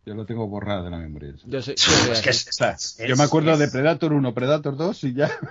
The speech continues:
Speaker 1: <laughs>
Speaker 2: Por
Speaker 3: No,
Speaker 2: cierto,
Speaker 3: no, no,
Speaker 2: voy,
Speaker 3: sí,
Speaker 2: voy
Speaker 3: ya
Speaker 2: a
Speaker 3: está.
Speaker 2: decir algo,
Speaker 1: Y la-, y
Speaker 2: voy a
Speaker 1: las he
Speaker 2: decir
Speaker 1: visto
Speaker 2: algo.
Speaker 1: todas, ¿eh? Las he visto todas, pero
Speaker 2: Eh, siguiendo con,
Speaker 3: Incluyendo la de Alien, ¿verdad?
Speaker 2: siguiendo con el tema de mis gustos personales,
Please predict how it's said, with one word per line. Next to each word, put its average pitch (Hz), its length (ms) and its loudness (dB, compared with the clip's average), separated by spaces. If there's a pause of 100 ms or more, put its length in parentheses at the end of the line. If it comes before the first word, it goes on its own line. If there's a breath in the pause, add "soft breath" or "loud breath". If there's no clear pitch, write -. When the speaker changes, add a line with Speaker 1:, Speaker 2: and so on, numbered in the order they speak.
Speaker 1:
<laughs> - 320 -6
Speaker 2:
Por 175 140 6
Speaker 3:
No, 196 80 6
Speaker 2:
cierto, 208 180 6
Speaker 3:
no, 202 60 6
no, - 80 6
Speaker 2:
voy, 180 80 6
Speaker 3:
sí, - 120 -6
Speaker 2:
voy 165 140 6
Speaker 3:
ya 226 80 8
Speaker 2:
a - 40 6
Speaker 3:
está. 214 120 2
Speaker 2:
decir 196 140 6
algo, 202 240 4
Speaker 1:
Y 214 40 2
la-, 175 140 4
y - 20 -14
Speaker 2:
voy 151 120 4
a 165 80 6
Speaker 1:
las 156 80 2
he - 20 4
Speaker 2:
decir 185 120 6
Speaker 1:
visto 190 120 2
Speaker 2:
algo. 196 120 0
Speaker 1:
todas, 147 340 0
¿eh? 160 100 -4
Las 120 160 -8
he 135 60 -6
visto 147 240 -6
todas, 113 280 -6
pero 135 160 -6
Speaker 2:
Eh, 127 360 -2
siguiendo 151 480 -2
con, 139 160 4
Speaker 3:
Incluyendo 151 340 4
la 170 140 6
de 147 100 -2
Alien, 143 300 -4
¿verdad? 131 280 -10
Speaker 2:
siguiendo 151 360 -2
con 196 160 -2
el 175 80 -4
tema 180 200 0
de 170 100 0
mis 160 140 -4
gustos 156 280 -6
personales, 156 600 -8